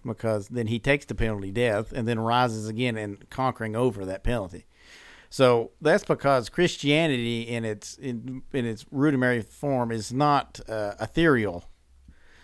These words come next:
So the wages of sin is your physical death, okay? And then that is not gonna be ethereal in eternity. That's gonna be here and now.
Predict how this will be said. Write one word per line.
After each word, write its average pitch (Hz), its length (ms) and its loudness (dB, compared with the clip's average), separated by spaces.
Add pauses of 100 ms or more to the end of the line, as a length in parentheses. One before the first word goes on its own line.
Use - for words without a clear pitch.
So 123 140 -2
the 120 100 2
wages 143 320 4
of 120 100 0
sin 131 240 0
is 113 140 -2
your 131 100 2
physical 123 480 0
death, 120 480 0 (420)
okay? 120 280 -4 (500)
And 117 200 -2
then 117 320 -2
that 135 320 2
is 117 140 -2
not 139 300 2
gonna 123 160 0
be 117 160 0
ethereal 113 580 2
in 117 140 -4
eternity. 120 480 2
That's 120 220 0
gonna 113 180 -4
be 107 120 -6
here 113 240 0
and 104 140 -2
now. 101 380 -2